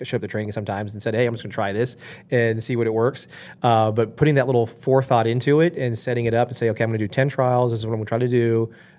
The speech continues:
This is the accuracy. I'm hoping my dog will do," you know,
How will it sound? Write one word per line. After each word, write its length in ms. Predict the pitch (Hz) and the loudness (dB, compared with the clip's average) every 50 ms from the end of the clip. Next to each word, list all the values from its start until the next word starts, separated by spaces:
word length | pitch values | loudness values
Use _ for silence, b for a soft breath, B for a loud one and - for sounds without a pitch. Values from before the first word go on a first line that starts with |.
| B | B
This 180 | - 113 - - | -6 -6 -4 -2
is 60 | 110 | -2
the 120 | 110 107 | 0 2
accuracy. 420 | 107 113 110 - 117 - - 120 117 | 2 2 2 0 -4 -2 0 0 2
I'm 140 | 110 107 107 | 2 0 0
hoping 200 | 120 123 120 113 | 0 0 0 0
my 120 | 113 113 | 0 0
dog 360 | 117 113 110 110 110 110 104 - - - | 2 2 2 2 0 -2 -4 -8 -10 -10
will 80 | 110 | -10
do," 420 | 104 113 113 110 110 110 107 110 110 | -4 -2 -2 0 0 0 0 -2 -2
you 80 | 113 | -2
know, 180 | 110 110 104 | -2 -2 -2